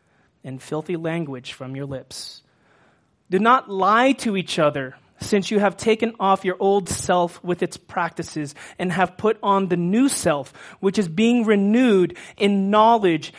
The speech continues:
in the image of its creator. Here there is no Greek or Jew, circumcised or uncircumcised, barbarian, Scythian, slave or free, but Christ is all and is in all."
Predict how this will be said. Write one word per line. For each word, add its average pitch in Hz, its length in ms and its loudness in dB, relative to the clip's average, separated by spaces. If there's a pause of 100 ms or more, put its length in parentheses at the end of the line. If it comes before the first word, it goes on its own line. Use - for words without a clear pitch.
(100)
in 196 120 0
the 208 220 -2
image 254 520 2 (420)
of 190 180 2
its 196 280 0
creator. 165 800 -4 (920)
Here 277 440 6
there 247 220 8
is 202 160 0
no 220 220 4
Greek 196 500 0 (200)
or 226 180 6
Jew, 190 420 0 (140)
circumcised 247 800 2
or 240 120 -2
uncircumcised, 202 1000 0 (180)
barbarian, 226 680 6 (120)
Scythian, 220 640 2 (140)
slave 226 580 4 (160)
or 233 160 6
free, 226 460 0 (160)
but 226 160 2
Christ 254 480 2
is 233 240 -2
all 190 380 6 (180)
and 190 380 -4
is 185 460 4 (160)
in 147 420 -6 (440)
all." 139 340 -4